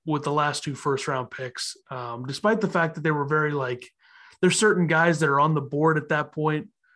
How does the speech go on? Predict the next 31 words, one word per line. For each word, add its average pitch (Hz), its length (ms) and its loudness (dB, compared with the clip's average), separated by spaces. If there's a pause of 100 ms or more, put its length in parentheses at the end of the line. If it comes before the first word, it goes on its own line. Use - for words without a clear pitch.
(180)
where 139 140 -2
people 143 260 -2
are 131 40 -2
like, 131 120 -4
"The, 131 320 -6
they, 147 260 -2
they've 127 220 -4
gotta 139 240 0
take 135 320 -4
this 156 180 0
guy." 143 500 -2 (540)
Like, 151 140 0
it, 170 240 2
it's - 320 0
like 202 300 0
that 175 140 0
in 143 60 -8
every 135 240 -2
sport. 135 260 -4
There's 147 160 -2
always 190 220 4
a 135 140 0 (220)
couple 165 260 0
players 156 440 0
that 139 180 -4 (920)
fall, 156 720 0
which, 165 260 2
here's 214 300 4
the 170 60 -2
thing 170 260 0
with - 160 -8